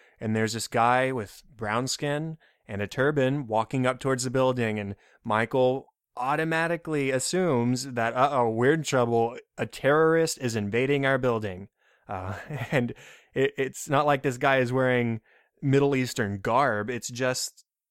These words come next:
it, he's wearing normal clothes with a turban. Like, he, he's a normal guy. You, you see people like this all the time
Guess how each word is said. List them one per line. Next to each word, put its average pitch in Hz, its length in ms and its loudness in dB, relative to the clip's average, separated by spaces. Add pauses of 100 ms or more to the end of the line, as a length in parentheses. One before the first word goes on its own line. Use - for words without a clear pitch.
(140)
it, 131 140 -6
he's 135 180 -2
wearing 135 240 0
normal 143 260 0
clothes 139 360 -2
with 147 120 -8
a 160 40 -8
turban. 151 360 -8
Like, 107 200 -6
he, 160 80 -12
he's 160 260 -10
a 160 40 -4
normal 175 280 -2
guy. 120 220 -2
You, 123 260 -8
you 147 140 -8
see - 160 -8
people 143 260 -10
like 127 200 -4
this 120 140 -10
all 123 100 -2
the 117 100 -4
time 107 460 -4